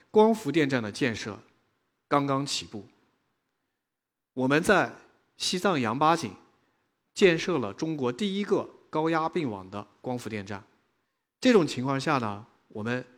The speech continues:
接到了一个任务，就是要回答这个光伏电站如果说要扩容，它最大能扩到多少？那么这个问题呢，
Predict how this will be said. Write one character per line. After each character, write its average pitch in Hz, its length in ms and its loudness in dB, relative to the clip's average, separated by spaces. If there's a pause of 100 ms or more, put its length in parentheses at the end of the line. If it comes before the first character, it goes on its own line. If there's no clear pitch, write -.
(140)
接 160 160 0
到 165 160 0
了 110 80 -6
一 101 140 -8
个 110 280 -6 (480)
任 190 160 4
务， 104 120 -6 (1200)
就 185 120 2
是 170 340 -2
要 160 140 2
回 139 260 0
答 113 300 2 (680)
这 240 240 8
个 117 180 -2
光 151 240 0
伏 147 140 -6
电 143 200 -2
站 127 220 -2 (760)
如 170 160 2
果 151 160 0
说 135 240 -4
要 156 160 -2
扩 - 240 -4
容， 104 220 -6 (120)
它 139 140 -6
最 143 180 -2
大 135 300 -2
能 110 160 -10
扩 120 140 -10
到 107 100 -8
多 110 180 -10
少？ - 140 -12 (2000)
那 180 60 -4
么 180 60 0
这 247 160 2
个 220 80 6
问 190 180 6
题 123 200 -4
呢， 120 200 0